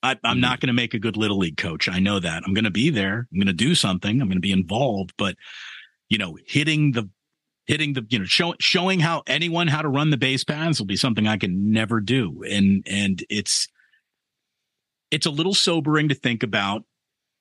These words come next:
Speaker 1: but the alternate is I could have had a massive head injury that I never was the same and couldn't speak. And, uh, you know, would, I had about as good of a stroke as a guy can have.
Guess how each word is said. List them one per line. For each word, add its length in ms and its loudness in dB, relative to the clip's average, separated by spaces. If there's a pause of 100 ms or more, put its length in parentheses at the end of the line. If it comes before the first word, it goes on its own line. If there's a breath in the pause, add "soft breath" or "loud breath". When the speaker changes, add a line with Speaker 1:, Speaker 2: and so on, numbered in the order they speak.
Speaker 1:
but 200 -2 (340)
the 220 0
alternate 600 0
is 300 -2 (260)
I 140 0
could 160 -4
have 120 -8
had 220 0
a 240 -2 (540)
massive 640 2
head 160 0
injury 680 2 (120)
that 320 -2 (120)
I 300 -2
never 460 0
was 160 0
the 80 -4
same 520 0
and 160 -4
couldn't 280 0
speak. 680 -2
And, 440 0 (180)
uh, 60 -10 (280)
you 80 -4
know, 120 -2
would, 260 -8 (580 loud breath)
I 140 0
had 220 0
about 320 0
as 120 0
good 240 -2
of 100 -2
a 60 0
stroke 540 0
as 120 -4
a 60 -2
guy 300 -2
can 140 -4
have. 280 -6